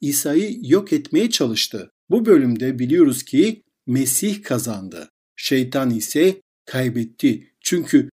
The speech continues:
Tanrı Mesih için güvenli bir yol sağladı. Şeytanın tek yardımcısı ise kendisiydi.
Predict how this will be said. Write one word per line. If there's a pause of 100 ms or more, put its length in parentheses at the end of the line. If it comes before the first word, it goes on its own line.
(140)
Tanrı (260)
Mesih
için
güvenli
bir
yol
sağladı. (260)
Şeytanın
tek
yardımcısı
ise
kendisiydi.